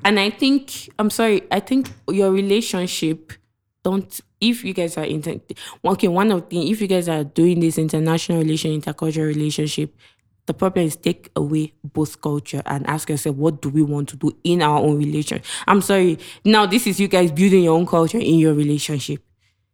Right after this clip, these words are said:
Or you bring back your own culture and you guys ask, "Okay, what can we do? What can we do?" 'Cause if you say, "Oh, my culture said this," she too should now come and say, "My culture said this,"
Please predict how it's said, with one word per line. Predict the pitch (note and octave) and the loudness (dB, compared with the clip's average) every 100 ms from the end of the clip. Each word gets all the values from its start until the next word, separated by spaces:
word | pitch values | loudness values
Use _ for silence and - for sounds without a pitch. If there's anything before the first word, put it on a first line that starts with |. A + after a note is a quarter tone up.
| _ _ _ _ _ _ _ _ | _ _ _ _ _ _ _ _
Or | F3+ F#3 G#3 D4+ - _ | 6 6 6 2 -4 _
you | F3 | -2
bring | D3+ A3+ A#3+ | 2 4 6
back | G3 G3+ - | 4 2 2
your | E3+ | 2
own | F#3+ | 4
culture | - F3+ E3+ E3+ F3+ - _ _ _ _ _ _ - | 2 2 2 -2 -4 -6 _ _ _ _ _ _ 0
and | D#3+ | 4
you | F#3+ | 4
guys | F3+ D#3+ | 4 2
ask, | - E3 | 0 0
"Okay, | E3 - D#3+ | 0 2 2
what | D3+ F3+ G#3 | 2 0 2
can | G3 | 0
we | F3 | 0
do? | F3 D#3+ | 0 -2
What | E3 | -2
can | - D3 | -2 -2
we | D3+ | -2
do?" | D3 D3+ - - - | -4 -8 -8 -4 2
'Cause | A3+ | 4
if | C#4 D4+ | 4 4
you | B3 | 2
say, | - - | 2 4
"Oh, | A3 | 4
my | F3+ E3 | 4 0
culture | E3 A3 A3 A3 G#3 | 4 4 4 2 2
said | G#3 F3+ | 2 0
this," | D#3+ D#3+ - | 0 -4 -2
she | B3 | -2
too | A#3 | 0
should | G#3+ F#3+ | -2 2
now | G#3 G#3+ | 2 2
come | G3 F#3 G#3 - - - | 2 2 -2 -8 -6 -2
and | F3 | 2
say, | F#3+ F#3+ F#3 - - | 4 2 0 -14 -4
"My | F3 F3+ E3 | 2 2 2
culture | - G3 G3 G#3 G3 | 2 2 2 2 0
said | - F#3 E3+ | 2 0 0
this," | D#3 D#3 - | -2 -4 -8